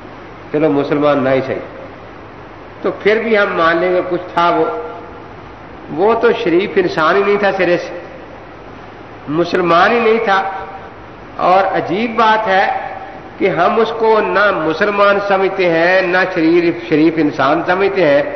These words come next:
اور تو کہتا ہے اس کو مسیح موعود مان لو، مہدی موعود مان لو۔ تو پہلے اس کے شریف انسان ہونے پر بحث ہوگی۔ تو شاید پہلے میں نے لطیفہ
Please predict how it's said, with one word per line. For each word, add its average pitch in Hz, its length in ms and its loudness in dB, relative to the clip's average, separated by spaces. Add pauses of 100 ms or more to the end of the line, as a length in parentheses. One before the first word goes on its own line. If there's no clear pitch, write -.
(240)
اور 165 180 2 (120)
تو 175 140 2
کہتا 160 240 0
ہے 151 100 2
اس 147 120 -2
کو 143 80 0
مسیح 127 300 2
موعود 139 200 2
مان 123 260 2
لو، 123 140 2
مہدی 131 320 0
موعود 120 280 2
مان 117 260 0
لو۔ 113 140 -2 (1900)
تو 180 80 0
پہلے 208 360 2
اس 208 100 2 (100)
کے 208 120 0 (140)
شریف 220 400 -2
انسان 175 420 0
ہونے 139 280 0
پر 139 100 0
بحث 131 340 0
ہوگی۔ 110 240 -4 (1400)
تو 123 60 -10
شاید 143 400 0
پہلے 165 220 2
میں 156 140 2
نے 156 80 2
لطیفہ 139 300 -4